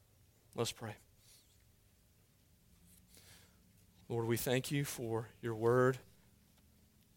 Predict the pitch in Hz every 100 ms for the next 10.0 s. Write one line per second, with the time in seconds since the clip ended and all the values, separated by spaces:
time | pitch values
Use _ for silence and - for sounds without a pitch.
0 | - - - 123 - 120 - 113 113 -
1 | 131 127 - 120 113 113 113 113 110 107
2 | - - - - - - - - - -
3 | - - - - - - - - - -
4 | - - - - - - - - - 123
5 | 123 127 123 123 117 - 120 117 120 -
6 | - - - - - - - - 120 117
7 | 117 123 - 131 117 131 139 147 143 -
8 | 135 127 - 127 131 131 127 120 - 131
9 | 120 117 120 120 - 120 110 110 113